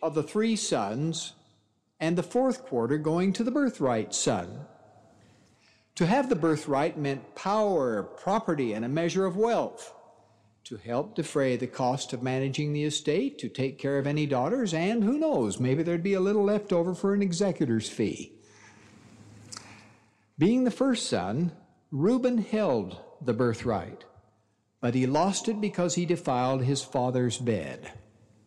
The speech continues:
The question is, who was to get the birthright now? Was it to go to the second son, Simeon, or to any of the older boys?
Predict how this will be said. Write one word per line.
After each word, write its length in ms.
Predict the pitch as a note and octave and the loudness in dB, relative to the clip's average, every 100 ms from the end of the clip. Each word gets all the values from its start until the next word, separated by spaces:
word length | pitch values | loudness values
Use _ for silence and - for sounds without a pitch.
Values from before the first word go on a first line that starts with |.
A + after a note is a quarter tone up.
| _ _ _ _ _ - | _ _ _ _ _ -6
The 80 | B2+ | -2
question 460 | D3 B2+ - A#2+ | 2 0 0 0
is, 260 | G#2+ C#3+ F3 | 2 2 0
who 140 | G3+ | 0
was 140 | G#3+ G3 | 0 0
to 80 | F3+ | -2
get 180 | G3 E3 | -2 -2
the 80 | |
birthright 500 | D#3+ F3 D#3 D3+ D#3 | -2 -2 0 -2 -2
now? 460 | D3 B2 F#2 F#2+ - - _ _ _ _ _ _ _ - | -2 -2 -2 -8 -16 -20 _ _ _ _ _ _ _ -2
Was 160 | C3 | 0
it 100 | E3+ | 0
to 60 | C#3+ | 0
go 180 | C3+ B2+ | 2 2
to 80 | G2+ | 0
the 120 | G#2 | -2
second 460 | - A#2 - D#3+ | -2 -4 -2 -2
son, 480 | E3+ C3+ C3 G3 B3 | 0 -2 0 0 0
Simeon, 720 | - - G#2 A#2 F3+ C#4 B3+ A3 | 0 0 0 0 0 -2 -4 -2
or 260 | G#2 C3+ | 0 0
to 180 | E3+ F3 | 2 0
any 200 | E3+ G3 | 2 2
of 40 | G3 | 2
the 120 | G#3 | 2
older 260 | G3+ F#3+ | 4 2
boys? 540 | F#3 E3+ F#3 A#3+ A3+ | 2 0 0 -2 -4